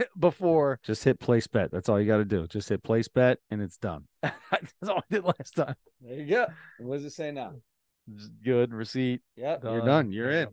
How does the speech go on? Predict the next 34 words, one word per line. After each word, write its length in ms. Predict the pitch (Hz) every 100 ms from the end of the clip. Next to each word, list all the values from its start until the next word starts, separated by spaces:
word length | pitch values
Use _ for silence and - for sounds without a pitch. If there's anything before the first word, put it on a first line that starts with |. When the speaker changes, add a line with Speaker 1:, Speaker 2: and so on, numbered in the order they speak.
| -
Speaker 2:
All 80 | 117
right, 160 | 151
we've 200 | 120 131
got 240 | 123 151 139
it. 120 | -
You've 180 | 120 127
got 140 | 135
a 40 | 123
bet. 260 | 147 156
I 100 | 147
got 160 | 147 139
a 40 |
bet 380 | 127 160 175 -
for 120 | 151
Thursday's 560 | - 160 160 160 160 135
game. 420 | 170 196 220 240 226 _ _ _ _ -
Very 360 | 120 135 139 143
interested. 400 | 135 131 156 143
Now 280 | 131 156 151
I'm 60 |
gonna 140 | 143 143
be 120 | 143
watching 420 | 139 131 127 127
that 240 | 117 120 110
game 280 | 120 117
like 320 | 110 98 98 95
a 160 | 85
hawk. 640 | 85 67 65 104 110 104 - - _ - -
<laughs> 340 | 151 143 -
Like 340 | 131 143 139
a 160 | 135 120
hawk. 420 | 107 143 151 143 _ _ _ _ _ _ _ _ _ _ _ _ _ _
Speaker 1:
Uh, 440 | 131 127 131 135 135
okay. 340 | 160 160 190